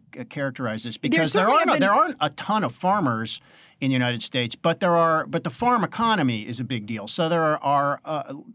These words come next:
Speaker 1: you know, many communities that depend on farming. Even if you're not a farmer, you are selling products or equipment to farmers, um, or somehow involved in agriculture. Um,
Speaker 2: But there seem to be more concessions the Chinese have made recently regarding our agriculture industry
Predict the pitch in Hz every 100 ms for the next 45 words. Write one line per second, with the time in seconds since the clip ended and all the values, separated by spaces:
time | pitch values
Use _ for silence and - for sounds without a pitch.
0 | - 165 151 131 127 127 - _ 127 156
1 | 220 180 131 151 156 180 127 123 127 127
2 | - 240 294 113 113 - 123 120 131 135
3 | 147 139 127 131 135 107 185 190 131 120
4 | 131 135 123 123 120 - - _ - -
5 | 165 156 143 135 127 170 151 147 117 -
6 | - 135 131 123 196 175 120 107 123 131
7 | 117 107 92 95 - 123 120 120 127 127
8 | 156 143 139 127 113 127 131 127 127 120
9 | 120 117 123 143 131 123 98 117 95 -
10 | - - - - _ 139 135 131 131 131
11 | - 254 311 269 403 427 262 240 226 220
12 | 185 - 208 - 170 156 156 190 180 170
13 | 165 175 165 160 220 226 220 - 160 160
14 | 165 160 160 151 180 185 170 180 175 170
15 | - 170 170 156 - 170 139